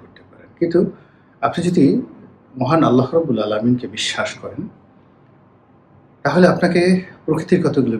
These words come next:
বিধান মানতে হবে। এই পৃথিবীর যা কিছু ঘটে সব আল্লাহর অজ্ঞাতে ঘটে না, সব কিছু আল্লাহর দৃষ্টি সীমার মধ্যেই ঘটে।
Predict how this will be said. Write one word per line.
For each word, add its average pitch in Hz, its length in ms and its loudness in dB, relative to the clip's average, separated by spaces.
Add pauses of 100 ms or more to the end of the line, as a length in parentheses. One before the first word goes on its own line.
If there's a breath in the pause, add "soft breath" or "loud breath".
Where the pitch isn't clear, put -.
বিধান - 300 -4 (260)
মানতে 98 240 -10 (100)
হবে। - 200 -20 (840)
এই 156 120 2
পৃথিবীর 151 380 2
যা 113 140 4
কিছু - 160 -8 (120)
ঘটে - 240 -12 (540)
সব 131 240 0 (140)
আল্লাহর 117 380 2 (1160)
অজ্ঞাতে 117 380 0 (120)
ঘটে - 280 -16
না, - 60 -20 (760)
সব 156 220 -4
কিছু - 160 -4 (120)
আল্লাহর 123 320 0 (960)
দৃষ্টি 139 340 2 (420)
সীমার 110 380 2
মধ্যেই 101 380 -10 (140)
ঘটে। - 220 -20